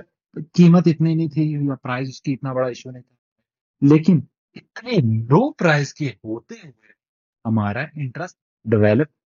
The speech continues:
نہیں ہو پایا۔ پانچ یورو، چار یورو نارمل، بہت، بہت، بہت کم پرائز ہے جرمنی کا۔ جب ہم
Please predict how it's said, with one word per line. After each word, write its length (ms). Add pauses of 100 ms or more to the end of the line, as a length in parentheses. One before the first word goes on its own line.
(140)
نہیں 560
ہو 100
پایا۔ 480
پانچ 320
یورو، 220 (140)
چار 280
یورو 280 (380)
نارمل، 480 (680)
بہت، 360 (460)
بہت، 360
بہت 300
کم 180
پرائز 300
ہے 60
جرمنی 300
کا۔ 120 (540)
جب 140
ہم 160